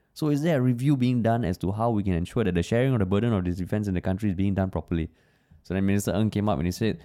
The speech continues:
"Can the, can he, can, uh, Mister Leong clarify who is he referring to?"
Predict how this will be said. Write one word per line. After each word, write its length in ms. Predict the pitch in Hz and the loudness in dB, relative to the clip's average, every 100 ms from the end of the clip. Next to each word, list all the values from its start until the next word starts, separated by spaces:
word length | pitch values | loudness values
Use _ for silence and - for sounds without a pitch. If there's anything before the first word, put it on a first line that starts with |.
| - _ | -20 _
"Can 180 | - 104 | -2 0
the, 560 | 98 98 95 95 78 - - | 2 4 4 2 0 -4 -4
can 180 | 95 | -2
he, 400 | 95 98 95 90 90 | 0 0 0 -2 -2
can, 400 | 92 95 90 - - _ - - - - - - | -2 -2 -4 -8 -18 _ -18 -18 -18 -18 -16 -6
uh, 320 | 85 82 80 - | -2 -2 -2 -4
Mister 240 | 90 - | -6 -2
Leong 320 | 113 113 113 101 | 0 2 0 -2
clarify 560 | - 92 101 - 110 104 - _ _ _ _ _ - | 0 2 0 2 2 2 -4 _ _ _ _ _ -2
who 160 | 131 120 | 2 4
is 140 | 107 | 4
he 120 | 101 104 | 4 2
referring 460 | 87 - 90 95 | 2 0 0 0
to?" 280 | - 95 | 0 0